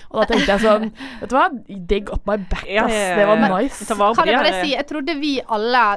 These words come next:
Speaker 3: som, alle dere som hører
Speaker 1: Ja.
Speaker 3: på, ikke sant, som er våre lyttere,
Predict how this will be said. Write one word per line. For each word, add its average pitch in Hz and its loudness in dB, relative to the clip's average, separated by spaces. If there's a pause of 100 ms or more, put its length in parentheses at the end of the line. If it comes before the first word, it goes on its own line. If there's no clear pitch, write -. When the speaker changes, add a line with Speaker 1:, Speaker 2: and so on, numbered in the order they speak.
(120)
Speaker 3:
som, 226 -12
alle 277 -2
dere 269 -6
som 226 -4
hører 196 -2
Speaker 1:
Ja. 233 4
Speaker 3:
på, 180 -4
ikke - -14
sant, 277 -2
som 233 -8
er 220 -4
våre 202 -2
lyttere, 202 -2